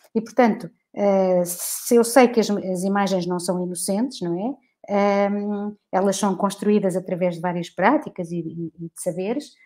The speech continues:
eh, mas elas, de alguma forma, ehm, nos transformam. Eh, não somos só nós que transformamos objetos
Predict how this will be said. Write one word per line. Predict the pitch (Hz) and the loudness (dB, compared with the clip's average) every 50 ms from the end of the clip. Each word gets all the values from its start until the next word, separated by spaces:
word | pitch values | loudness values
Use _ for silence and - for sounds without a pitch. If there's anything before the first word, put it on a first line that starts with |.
| _ _ _ - | _ _ _ -10
eh, | - 196 196 190 190 190 190 190 190 185 185 190 190 185 185 190 196 185 190 185 196 220 233 233 - - _ 214 - - | -6 -4 -2 0 0 0 0 0 -2 -2 -2 -2 -2 -2 -2 -2 -2 -2 -4 -4 0 0 0 0 0 -4 _ -10 -8 -4
mas | - 214 247 247 254 269 285 277 - - - - _ _ _ - - 214 196 220 226 - - | 2 6 8 8 8 8 8 6 2 -4 -10 -20 _ _ _ -10 -8 -4 -4 -4 -4 -2 0
elas, | 220 220 240 240 226 - | 2 4 4 4 4 6
de | 240 | 4
alguma | 233 233 226 226 226 226 | 4 4 4 2 2 0
forma, | 220 - - 226 233 247 247 247 262 269 277 - - _ _ _ - - | -2 -2 0 2 2 4 4 4 4 2 0 -2 -8 _ _ _ -10 -2
ehm, | 208 220 220 220 214 208 214 220 208 214 220 - - - | 0 2 2 2 2 0 0 -2 -2 -2 -2 -2 -2 2
nos | 233 233 247 240 | 4 6 6 6
transformam. | 247 254 254 240 247 - - 208 180 180 175 170 175 - _ _ _ _ _ _ _ _ - | 4 2 2 2 2 0 0 0 0 -2 -4 -6 -8 -12 _ _ _ _ _ _ _ _ -12
Eh, | 185 180 180 175 175 175 175 175 175 175 175 180 175 | -10 -8 -8 -6 -6 -6 -6 -6 -6 -6 -6 -8 -6
não | 185 196 196 | -6 -6 -6
somos | 190 - 208 180 - | -6 -6 -6 -6 -4
só | - 214 | -4 -2
nós | 214 226 220 208 - | 0 2 2 0 -2
que | - - - _ | -6 -14 -6 _
transformamos | 220 196 185 - - - 190 190 185 180 180 175 | -4 -4 -4 -8 -10 -10 -8 -8 -6 -6 -6 -6
objetos | 180 170 165 - - 196 190 190 190 - - - - | -8 -10 -10 -6 -4 -4 -4 -4 -8 -16 -20 -20 -20